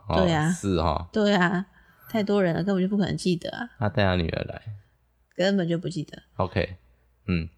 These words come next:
Speaker 2: 他既然来我们婚礼，我是有点惊讶，反正就是看到，然后
Speaker 1: 所以我那边应该有他的签名。
Speaker 2: OK，反正就看到主任，我已经想一下是谁，然后跟我说那个老师是那个老师。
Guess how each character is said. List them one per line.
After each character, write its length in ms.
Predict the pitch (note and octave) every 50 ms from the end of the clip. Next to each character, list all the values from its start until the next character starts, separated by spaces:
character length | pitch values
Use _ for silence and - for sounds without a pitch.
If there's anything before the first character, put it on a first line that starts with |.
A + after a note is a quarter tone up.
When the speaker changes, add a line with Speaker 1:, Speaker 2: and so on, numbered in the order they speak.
| _ _ _ _ _ _ _ _ _ _ _
Speaker 2:
他 160 | _ - G#3+ A3
既 80 | -
然 100 | G#3+ F3+
来 80 | - -
我 60 | -
们 100 | - D#3
婚 140 | D#3 D#3 D#3+
礼， 40 | D#3+
我 120 | D#3+ D3+
是 80 | - E3
有 60 | D3+
点 160 | - - D3
惊 160 | - - F#3+ -
讶， 60 | D#3
反 120 | - D#3+
正 80 | E3+ F#3+
就 80 | G#3+
是 80 | G#3+ A3+ A3
看 340 | - - - G#3+ G3 F3+ F#3
到， 300 | F3+ F3+ E3+ - - -
然 160 | - E3 E3 E3+
后 280 | F#3 G3 G3 F#3+ F#3+ - -
Speaker 1:
所 180 | - - A#2+
以 20 | C3
我 160 | A#2+ G2+ F2+
那 140 | F2+ F#2 G2 G2
边 140 | F2+ G2
应 60 | F#2+ F#2+
该 80 | F#2+
有 80 | F#2+ F2
他 140 | E2 F2 E2+
的 60 | E2
签 200 | - - - -
名。 560 | - - - - - _ _ - - - C#3 A#2+ - C3+
Speaker 2:
OK， 540 | E3+ E3 A#2 G2+ E2+ - - - - F#3+ F#3 - _ _ - - -
反 120 | - D#3 E3+
正 120 | G3 A3
就 40 | A3
看 160 | G#3+ B3 B3
到 60 | -
主 80 | - F3
任， 140 | F3+ A3+ G#3
我 40 | D#3+
已 60 | E3+
经 100 | F#3 G3
想 200 | G3 - - D3
一 40 | E3+
下 140 | F#3+ F#3
是 60 | F#3+ F#3
谁， 180 | - D#3+ D3
然 100 | D3+ E3+
后 80 | G3 G#3
跟 140 | G#3 G#3+ G3
我 80 | E3
说 140 | E3+ F3+ F#3
那 80 | G3 F#3+
个 60 | F3
老 140 | - - D3+
师 80 | E3+
是 140 | E3+ F3+ F#3
那 80 | F#3 F#3
个 100 | F3 -
老 160 | - - -
师。 240 | - - - -